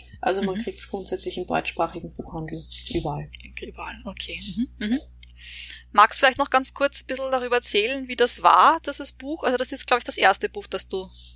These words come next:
Speaker 2: da sozusagen gemacht hast, oder hast du
Speaker 1: Genau.
Speaker 2: da vorher schon irgendwie Erfahrung?
Speaker 1: Genau,
Speaker 2: Wie
Speaker 1: also
Speaker 2: war
Speaker 1: das
Speaker 2: denn das
Speaker 1: Buch
Speaker 2: für dich?
Speaker 1: Ja, es, es war lustig. Also das Buch hat's, äh, schon vor dem Verlag gegeben.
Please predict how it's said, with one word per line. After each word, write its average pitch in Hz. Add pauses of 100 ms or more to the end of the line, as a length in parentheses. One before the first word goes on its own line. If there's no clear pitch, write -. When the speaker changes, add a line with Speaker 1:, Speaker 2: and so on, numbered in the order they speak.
(880)
Speaker 2:
da 170 (140)
sozusagen 170 (440)
gemacht 170
hast, -
oder 175
hast 185
du 285
Speaker 1:
Genau. 185
Speaker 2:
da 170
vorher 185
schon 180
irgendwie 180
Erfahrung? 170 (280)
Speaker 1:
Genau, 185
Speaker 2:
Wie -
Speaker 1:
also 240
Speaker 2:
war 262
Speaker 1:
das 320
Speaker 2:
denn 262
das 202
Speaker 1:
Buch -
Speaker 2:
für 202
dich? - (1120)
Speaker 1:
Ja, 226
es, 320
es -
war 254
lustig. 247
Also 247
das 240
Buch -
hat's, 285
äh, 240
schon 233
vor 202
dem 233
Verlag 214
gegeben. 220